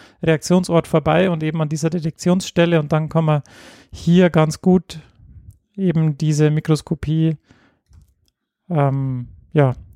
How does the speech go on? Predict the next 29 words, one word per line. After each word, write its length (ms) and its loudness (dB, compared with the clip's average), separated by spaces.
sehen 480 -2
oder 180 -4
beziehungsweise 680 -4
detektieren. 600 -4
Die 80 0
Methode 420 2
ist 160 2
jetzt 180 -2
in 120 0
dem, 200 0
äh, 160 2
Paper 460 0
ganz 240 -2
gut 200 -10
beschrieben. 600 -2
Ähm, 220 -4
das 120 -8
kann 140 0
man 140 0
auch, 240 2
ähm, 440 0
das, 180 -18
die 120 -2
haben 160 -4
da 120 0
so 100 -2
ein 100 -2
Graphical 520 -2
Abstract, 560 -4